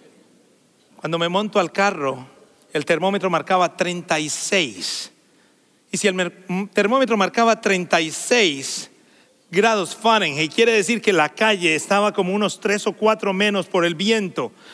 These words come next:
Quiere decir que estaba a treinta y dos. Y el plan era cortarse el pelo. Pero fue algo interesante, porque llegamos al lugar de cortar el pelo y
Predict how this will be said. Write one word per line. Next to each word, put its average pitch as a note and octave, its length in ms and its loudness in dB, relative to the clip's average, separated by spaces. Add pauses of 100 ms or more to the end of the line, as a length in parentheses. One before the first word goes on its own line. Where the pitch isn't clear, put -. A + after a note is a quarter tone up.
(120)
Quiere A3 200 0
decir A3 240 0
que A3 80 0
estaba A3 300 2
a F#3+ 120 -4
treinta F#3+ 460 0
y F3 80 -4
dos. E3 680 -2 (1300)
Y D3 80 -2
el C#3+ 100 -2
plan E3+ 280 -2
era E3 400 -4
cortarse D3+ 420 -6
el B2+ 60 -8
pelo. G#2+ 280 -12 (3500)
Pero A#3+ 180 2
fue D#4 220 4
algo C4+ 160 0
interesante, G#3+ 800 -2 (920)
porque F3+ 220 -2
llegamos G3 400 -2
al F3+ 120 0
lugar F3+ 300 2
de F3+ 100 -4
cortar F#3 300 -6
el D#3+ 120 -6
pelo F3+ 340 -2
y E3 100 -10